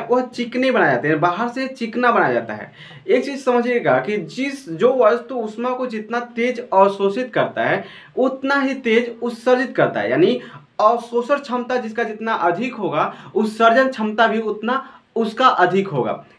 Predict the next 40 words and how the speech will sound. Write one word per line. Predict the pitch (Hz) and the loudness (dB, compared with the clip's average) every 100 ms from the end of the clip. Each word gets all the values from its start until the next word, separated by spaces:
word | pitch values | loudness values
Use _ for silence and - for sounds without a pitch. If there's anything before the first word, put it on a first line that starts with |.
| - | -2
ये | 269 | 0
साइंस | 285 - 269 254 254 - | -2 0 2 2 0 -2
कहता | 147 - 107 | -4 -2 -6
है। | 110 101 - - - | -8 -12 -16 -16 2
यही | 175 202 294 | 4 4 2
कारण | 294 247 214 156 | 2 2 4 2
है | 135 | 0
कि | 160 233 | -4 -4
जो | 240 | 0
रेगिस्तान | 247 220 220 214 226 226 247 | 2 0 -4 0 4 4 4
होता | 185 160 139 | 0 0 2
है | 196 | 2
वो | 214 | 2
दिन | 208 226 | 0 0
में | 233 240 | 0 0
बहुत | 196 208 170 | 0 -2 0
ज़्यादा | 185 185 196 | 2 2 0
क्या | 196 190 | 0 0
होता | 190 190 | -2 -2
है, | 196 233 233 - - | -2 -2 -4 -16 -6
गर्म | 131 240 262 | 2 2 2
होता | 233 - 147 | -2 0 0
है, | 185 | 0
और | 165 | 2
रात | 180 202 220 | 4 2 0
में | 240 254 - - | -6 -6 -10 -4
उतनी | 202 202 247 | -2 2 2
जल्दी | 185 160 175 196 | 4 4 4 4
क्या | 175 | 4
होती | 160 240 | 4 2
है, | 262 | 0
ठंडी | - 240 233 226 | -2 0 2 4
होती | 170 117 113 | 2 2 -2
है। | 107 - - - - - - | -4 -6 -14 -18 -20 -10 0
कहने | 220 247 294 | 2 2 -2
का | 277 | -2
मतलब | 262 254 | -2 0
क्या | 160 | 2
है | 165 | 2
कि | 202 | 0